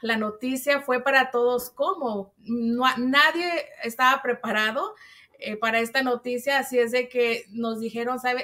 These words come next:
Es-, estaban solo, mi papá dijo, "Me quiero bautizar hoy".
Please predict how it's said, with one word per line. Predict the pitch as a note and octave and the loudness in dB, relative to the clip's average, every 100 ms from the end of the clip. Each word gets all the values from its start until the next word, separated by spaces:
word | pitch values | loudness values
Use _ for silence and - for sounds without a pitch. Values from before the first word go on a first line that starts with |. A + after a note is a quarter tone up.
| A3+ | -6
Es-, | G#3+ - | -10 -12
estaban | G#3 A#3 B3 B3+ A3 | -6 -4 -2 -4 -8
solo, | A#3 A#3+ B3 A#3+ - _ _ - | -6 -2 -2 -4 -8 _ _ -8
mi | A#3 | -4
papá | A#3 G#3+ A3+ C#4 E4+ | -4 -2 2 2 2
dijo, | C#4 C4+ B3 A3+ G3+ - - | 0 -4 -2 0 -2 -8 -12
"Me | A3+ A3+ | -8 -8
quiero | A3+ B3 | -2 0
bautizar | C#4 C4+ B3 A3+ G#3 E3+ | 2 2 -2 -4 -2 -2
hoy". | D#3 D3+ | -6 -12